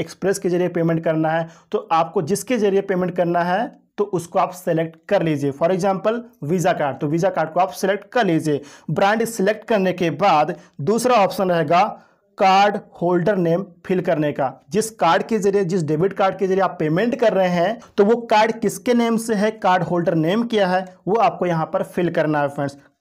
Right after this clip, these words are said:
कार्ड होल्डर नेम फिल करने के बाद कार्ड नंबर आपको फिल करना है। आपके डेबिट कार्ड पर जो कार्ड नंबर होता है, वो आपको फिल करना है। कार्ड नंबर फिल करने के बाद एक्सपायरी डेट,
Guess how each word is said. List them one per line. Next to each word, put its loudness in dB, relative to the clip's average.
कार्ड 4
होल्डर 2
नेम 0
फिल -2
करने 0
के -2
बाद 2
कार्ड 4
नंबर 2
आपको 0
फिल -4
करना -2
है। -2
आपके 0
डेबिट -2
कार्ड -2
पर 0
जो -4
कार्ड -2
नंबर 0
होता 0
है, 0
वो 2
आपको 2
फिल -2
करना 2
है। -4
कार्ड 2
नंबर 0
फिल 0
करने 0
के 0
बाद 2
एक्सपायरी 2
डेट, -2